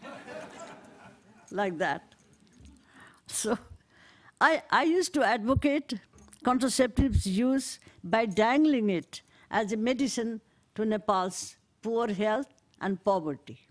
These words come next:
The other major serious anomaly was related to the severe lack of trained health,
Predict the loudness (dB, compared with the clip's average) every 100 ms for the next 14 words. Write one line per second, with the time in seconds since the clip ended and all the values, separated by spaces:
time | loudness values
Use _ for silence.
0 | _ _ -20 _ _ _ -20 -20 -20 _
1 | _ _ _ _ _ _ _ _ _ _
2 | _ _ _ _ _ _ _ _ _ _
3 | _ _ _ -6 0 2 2 2 2 0
4 | 2 0 0 -2 0 0 0 -2 -6 -10
5 | -18 -20 _ _ -20 _ 0 2 2 2
6 | 2 0 -4 -14 _ 0 2 0 -6 -14
7 | _ -20 _ -2 2 2 0 -4 -2 0
8 | 0 -4 _ _ _ _ _ _ _ _
9 | -4 -2 2 2 4 4 2 2 0 0
10 | -4 -4 -4 -2 0 -2 -2 -2 -2